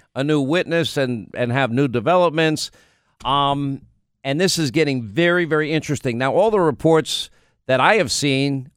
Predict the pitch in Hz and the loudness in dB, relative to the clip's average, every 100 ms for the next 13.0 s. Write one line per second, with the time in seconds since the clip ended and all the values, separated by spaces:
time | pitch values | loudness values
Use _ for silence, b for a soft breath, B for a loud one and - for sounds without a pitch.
0 | - 127 127 131 - 165 151 151 127 131 | 0 2 2 0 2 2 2 -2 0 2
1 | 135 - _ b b 120 147 190 190 127 | 2 0 _ b b 0 2 2 0 0
2 | 135 120 - - 180 175 139 127 113 - | 2 0 -4 0 2 4 4 4 0 -6
3 | - 170 180 - 160 110 131 120 - 123 | -4 0 0 0 -4 0 0 -2 -4 -4
4 | 104 b b b b 120 123 113 143 - | -6 b b b b 0 0 0 -4 -2
5 | 135 170 - 143 135 135 139 131 127 123 | 2 2 2 0 0 0 0 0 0 0
6 | 156 135 135 139 135 156 180 120 120 117 | 0 0 0 0 0 2 0 2 2 2
7 | 139 123 139 156 226 180 160 165 131 185 | -2 -2 -2 0 2 2 0 -4 0 0
8 | 151 135 214 208 113 104 - b b b | 0 -4 -2 -2 -2 -4 -8 b b b
9 | b 143 135 170 156 196 208 202 208 165 | b 0 2 2 2 0 -2 0 0 -2
10 | 180 170 147 - - 180 175 170 170 127 | -2 -2 -2 -2 0 2 0 0 -2 -2
11 | 160 160 - 139 127 135 104 135 107 135 | -2 -2 0 0 2 0 0 -4 -2 0
12 | 175 196 185 - 143 120 113 107 131 127 | 2 0 -2 -2 -2 -2 -2 -2 -2 -4